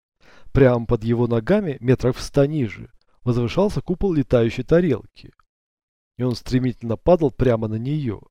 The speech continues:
Михаил заорал. При падении с такой высоты от него должны были остаться только ошмётки. "Не бойся, не разобьёшься",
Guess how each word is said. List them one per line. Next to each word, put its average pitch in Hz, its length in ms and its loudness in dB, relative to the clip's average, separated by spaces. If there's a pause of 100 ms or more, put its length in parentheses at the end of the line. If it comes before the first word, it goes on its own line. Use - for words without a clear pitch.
(880)
Михаил 110 440 0
заорал. 117 560 -2 (760)
При 120 100 0
падении 123 420 4
с 107 100 -4
такой 127 260 0
высоты 120 360 2
от - 120 0
него 120 180 -2
должны 117 340 0
были 120 180 0
остаться 120 460 0
только 131 300 0
ошмётки. - 720 -4 (760)
"Не 127 200 -6
бойся, 151 480 2
не 101 120 -8
разобьёшься", 123 840 0